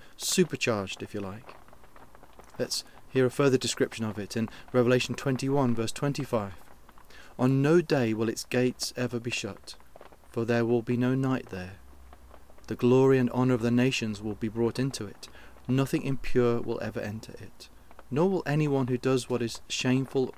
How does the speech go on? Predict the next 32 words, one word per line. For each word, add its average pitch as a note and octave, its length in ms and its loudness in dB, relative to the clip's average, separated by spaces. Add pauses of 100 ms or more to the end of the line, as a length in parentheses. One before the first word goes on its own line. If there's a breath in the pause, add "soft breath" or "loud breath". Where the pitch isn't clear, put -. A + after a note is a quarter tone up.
or A2+ 100 -6
deceitful, G#2 600 -6 (440 loud breath)
but - 120 0
only D#3 220 4
those C3+ 440 2
whose C3 180 -2
names A2+ 360 0
are A2+ 80 -2
written G#2 360 -6 (460 loud breath)
in G#2+ 80 -4
the G#2 80 0
Lamb's G#2 380 -2
book - 420 -8
of G2+ 100 -14
life." G2 480 -12 (1700)
Now, A#2+ 120 0
one C3+ 240 2
massive C3+ 360 0
difference A#2+ 480 0
with G#2+ 180 -4
the A2+ 80 -6
paradise A#2+ 580 -2 (360 loud breath)
restored A#2 600 2 (400 loud breath)
is A#2 80 0
that - 160 -2
there's B2 200 0
now C3 280 2 (200 loud breath)
no C#3 340 4
choice - 760 -6
in A2+ 120 -4
this A2 100 -4
picture, - 420 -4